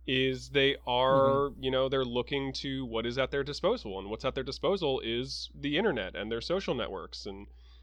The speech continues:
Speaker 1: you know, just doing what they can to stay connected in a time of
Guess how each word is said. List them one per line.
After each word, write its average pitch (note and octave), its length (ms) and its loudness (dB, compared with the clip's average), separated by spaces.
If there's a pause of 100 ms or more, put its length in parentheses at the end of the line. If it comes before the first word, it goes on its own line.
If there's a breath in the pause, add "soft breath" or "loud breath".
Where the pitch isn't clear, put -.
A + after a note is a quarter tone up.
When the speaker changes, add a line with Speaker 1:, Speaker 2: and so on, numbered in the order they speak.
Speaker 1:
you C3+ 100 2
know, B2+ 120 6
just C3+ 180 -4
doing C#3 240 4
what C#3 120 0
they C#3+ 100 2
can C3+ 240 4
to C3 80 0
stay B2 360 0
connected C3 500 0
in A2+ 180 0
a A#2+ 60 2
time G#2+ 520 -2
of G#2 600 0